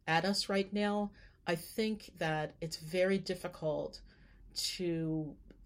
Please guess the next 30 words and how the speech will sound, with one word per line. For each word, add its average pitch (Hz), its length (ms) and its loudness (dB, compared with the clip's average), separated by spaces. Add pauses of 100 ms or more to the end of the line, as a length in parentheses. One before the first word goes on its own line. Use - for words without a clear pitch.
(160)
get 160 200 6
into 175 300 -2
a 165 60 4
quiet 160 420 0
space 160 380 -2
and 165 100 -2
understand 175 680 0
what - 220 2 (280)
you 214 300 0
really 160 340 -2
like, 170 400 -2 (640)
right? 165 340 2
What 202 160 2
you 202 100 4
like 180 200 2
to 170 100 -6
do 196 360 2
with 165 200 0
your 156 100 -2
time, 139 400 -8 (220)
the - 60 -10
type 180 240 2
of 156 120 -6
work 175 380 0
that 156 240 2
energizes 160 760 2
you 151 260 -2 (220)
versus 156 320 -2
exhausts 160 540 0
you, 131 200 -4